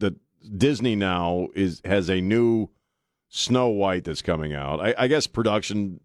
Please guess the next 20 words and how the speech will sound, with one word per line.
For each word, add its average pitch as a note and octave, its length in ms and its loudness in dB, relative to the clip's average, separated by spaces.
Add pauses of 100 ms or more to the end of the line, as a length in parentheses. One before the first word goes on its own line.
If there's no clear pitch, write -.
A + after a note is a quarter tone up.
images F#2+ 580 0
somehow F#2 520 0
leaked, F2+ 520 -2
and E2+ 200 0 (1400)
The F#2+ 180 2
Independent, F2+ 800 -2
uh, E2 460 4
out F2+ 80 0
of E2 100 2
the E2 60 0
U E2+ 160 0
K E2+ 240 0
got D#2+ 160 0
a C2 40 -2
hold D#2+ 180 0
of D2+ 80 -6
some D#2+ 120 -6
of D2 60 -4
these C2+ 140 -8
pictures. F#2 840 -2